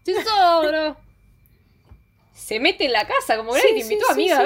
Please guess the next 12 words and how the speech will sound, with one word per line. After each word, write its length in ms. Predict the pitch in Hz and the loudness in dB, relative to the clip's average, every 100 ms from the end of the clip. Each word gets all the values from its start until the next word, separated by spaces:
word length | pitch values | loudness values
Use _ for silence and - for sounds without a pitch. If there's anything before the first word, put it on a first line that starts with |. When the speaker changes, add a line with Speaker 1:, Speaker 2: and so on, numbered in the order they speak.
| 339 | 0
Speaker 1:
Ella 80 | - | -6
se 100 | 277 | -10
mete 220 | 294 302 | -8 -6
en 60 | 240 | -6
la 120 | 208 | -6
casa, 720 | 262 320 330 320 302 311 302 _ _ _ _ _ _ - | -4 -4 -4 -4 -4 -6 -8 _ _ _ _ _ _ -8
la 140 | 208 | -2
abraza 760 | 196 214 247 302 - - 269 247 | -2 0 0 -2 -6 -4 -4 -4
a 80 | 208 | -6
Karina, 340 | 208 269 269 | -8 -6 -8
tipo, 200 | 240 508 | -8 -8
"Tesoro". 560 | 359 349 403 403 320 | -6 -4 0 2 2